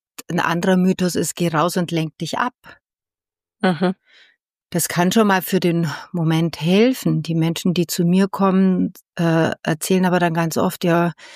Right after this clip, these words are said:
Speaker 1: dann gehe ich raus und dann kann ich's kaum aushalten unter den anderen Menschen“, weil sie sich im Zusammensein mit anderen Menschen furchtbar einsam fühlen, weil ihnen dann diese Lücke, die der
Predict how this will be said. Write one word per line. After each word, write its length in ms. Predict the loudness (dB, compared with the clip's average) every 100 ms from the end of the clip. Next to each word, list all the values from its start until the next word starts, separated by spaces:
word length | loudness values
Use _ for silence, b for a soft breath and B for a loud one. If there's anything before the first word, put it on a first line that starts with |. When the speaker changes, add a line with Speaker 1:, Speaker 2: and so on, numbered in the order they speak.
| B B -2
Speaker 1:
dann 180 | -2
gehe 240 | 0 2 2
ich 280 | 2 -2 -2
raus 420 | 2 2 2 0
und 80 | -2
dann 100 | 0
kann 140 | 0
ich's 100 | -2
kaum 240 | -2 -2 0
aushalten 720 | 0 0 0 -2 -2 -2 -6
unter 220 | -6 -6
den 180 | -8 -8
anderen 340 | -8 -6 -6 -6
Menschen“, 520 | -8 -12 -14 -12 -6
weil 120 | -4
sie 100 | -4
sich 400 | -4 -2 -4 -4 b b b b _ _ _ 0
im 260 | 2 4 2
Zusammensein 1080 | -4 -2 -2 0 0 0 0 0 2 2 0
mit 200 | -2 -2
anderen 560 | -2 0 -2 -2 -4
Menschen 800 | -2 -4 -6 -4 0 2 2 0 -4 _ _
furchtbar 580 | -4 0 0 0 -2 0
einsam 480 | 0 0 2 0 -2
fühlen, 400 | -4 -2 -2 0
weil 160 | 0
ihnen 220 | 0 -2 0
dann 220 | 0 -2
diese 260 | -2 -2 0
Lücke, 500 | 2 0 0 -2 0
die 140 | 0
der 180 | 0